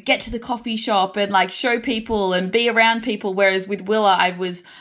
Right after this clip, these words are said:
like, I didn't leave the house for a week. And even then when I did, it was purely to, like, you know, just go for a little drive somewhere or to get Flynn out. It wasn't because I was like, "I must get out of the house." And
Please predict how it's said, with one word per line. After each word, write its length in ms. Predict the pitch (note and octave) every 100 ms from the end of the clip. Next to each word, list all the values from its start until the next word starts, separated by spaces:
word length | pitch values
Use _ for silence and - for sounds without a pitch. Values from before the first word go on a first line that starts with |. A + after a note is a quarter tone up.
| -
like, 240 | F#3 F3 -
I 100 | G3
didn't 240 | G#3 A3+
leave 200 | F#3 F3+
the 60 | F3
house 320 | E3+ D#3+ E3+
for 160 | - E3+
a 40 |
week. 440 | D#3+ D#3 D#3 F#3+ -
And 180 | - E3+
even 260 | E3+ F#3 E3
then 320 | E3+ D#3+ D#3
when 160 | E3+ D#3
I 80 | D#3
did, 260 | E3+ D3+
it 80 | D3
was 180 | D#3 D3+
purely 340 | - E3+ D#3
to, 80 | D#3
like, 240 | D#3 D3+ - _ _ _ -
you 120 | E3+
know, 200 | D3+ D3+
just 300 | F3 F3+ -
go 160 | F3
for 260 | E3+ F3+ D#3
a 60 | D3+
little 280 | F3 E3+
drive 420 | E3 D#3+ D#3+ D#3+ D#3
somewhere 480 | E3+ D3+ D3 D3
or 40 | C3+
to 100 | D#3+
get 180 | E3 -
Flynn 240 | - D#3+
out. 240 | D3 C#3 G2+
It 80 |
wasn't 240 | E3 D#3+ D3+
because 240 | D#3+ D#3+
I 140 | D3+ D3
was 100 | E3+
like, 140 | E3+
"I 80 | A3
must 320 | F#3+ E3+ -
get 80 | G#2+
out 140 | - -
of 60 |
the 60 | F3+
house." 420 | E3 D3+ D3 -
And 140 | E3